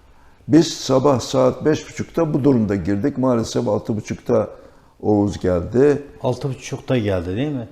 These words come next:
Speaker 1: Evet, geldi.
Speaker 2: Yaşıyor
Speaker 1: Sa-,
Speaker 2: muydu Sinan?
Speaker 1: hayır, hayır.
Speaker 2: Rahmetli
Speaker 1: Rahmetliydi.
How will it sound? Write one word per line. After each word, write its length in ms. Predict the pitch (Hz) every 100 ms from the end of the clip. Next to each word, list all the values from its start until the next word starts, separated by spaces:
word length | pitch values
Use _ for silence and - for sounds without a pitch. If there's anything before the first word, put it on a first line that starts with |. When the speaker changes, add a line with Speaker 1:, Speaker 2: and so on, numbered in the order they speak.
| 214
Speaker 1:
Evet, 560 | 101 85 - - - -
geldi. 680 | 123 95 85 120 127 104 - - _ _ -
Speaker 2:
Yaşıyor 460 | 123 147 - 214 226
Speaker 1:
Sa-, 40 |
Speaker 2:
muydu 200 | 180 120
Sinan? 240 | - 95 113
Speaker 1:
hayır, 260 | 110 101 92 85 - -
hayır. 420 | 95 92 82 -
Speaker 2:
Rahmetli 560 | 107 92 - 87 - 87
Speaker 1:
Rahmetliydi. 320 | - -